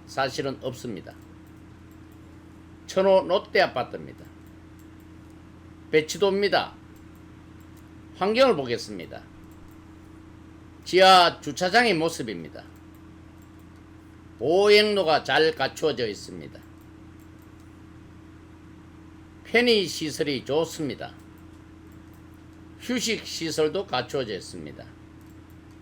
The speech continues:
주거 환경입니다. 강북 연결이 쉽습니다. 올림픽대교, 천호대교, 구리 암사대교, 강동대교.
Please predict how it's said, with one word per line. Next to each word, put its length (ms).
주거 240
환경입니다. 720
강북 640
연결이 340
쉽습니다. 760
올림픽대교, 1200
천호대교, 680
구리 380
암사대교, 1080
강동대교. 760